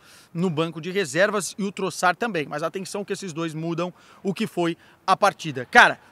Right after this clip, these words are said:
nos primeiros quinze minutos, eu me assustei. Fred Caldeira tinha dito lá no Melhor Futebol do Mundo que seria uma pancada. Eu falei, "Caramba, será que o Bayern de Munique vai permitir um negócio desse?" Quinze, dezoito minutos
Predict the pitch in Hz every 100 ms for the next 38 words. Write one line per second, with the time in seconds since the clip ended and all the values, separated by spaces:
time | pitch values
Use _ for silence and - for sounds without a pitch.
0 | - 214 302 277 226 247 233 - - 233
1 | 311 196 185 143 185 - 135 - - _
2 | _ _ - 180 170 156 - - 254 175
3 | - _ _ _ _ _ _ - 185 165
4 | 190 160 196 233 269 226 147 196 190 170
5 | 165 156 151 151 139 147 147 147 143 139
6 | 143 156 165 - 190 185 175 151 170 156
7 | 160 165 214 214 180 160 147 165 - 220
8 | - 147 156 160 _ _ _ _ _ _
9 | _ - - 196 170 185 185 151 170 143
10 | 147 160 156 160 - 170 165 - 170 170
11 | 151 147 117 143 147 - _ _ _ _
12 | _ _ 220 311 202 180 131 131 143 156
13 | 135 208 180 151 135 196 - - -